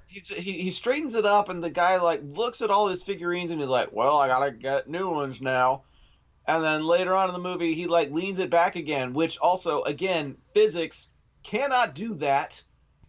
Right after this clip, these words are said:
If you try and get it back to its leaning position, gravity is going to take over and it is going to fall.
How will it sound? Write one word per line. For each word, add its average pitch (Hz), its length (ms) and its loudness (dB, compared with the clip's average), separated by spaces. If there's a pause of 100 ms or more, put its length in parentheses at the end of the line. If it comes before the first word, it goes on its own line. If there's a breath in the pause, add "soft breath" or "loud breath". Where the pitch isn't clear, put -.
(340)
If - 80 -14
you 185 100 -4
try 202 300 2
and 190 240 -2
get 202 160 0
it 170 160 -4
back 196 220 2
to 202 80 -4
its 151 120 -10
leaning 202 280 -6
position, 175 460 -6
gravity 233 480 2
is 226 120 -6
going 220 260 0
to 202 80 -6
take 196 400 -4
over 180 400 4
and 165 200 -4
it 160 120 -4
is 170 180 0
going 151 340 -2
to 180 140 0
fall. 170 480 2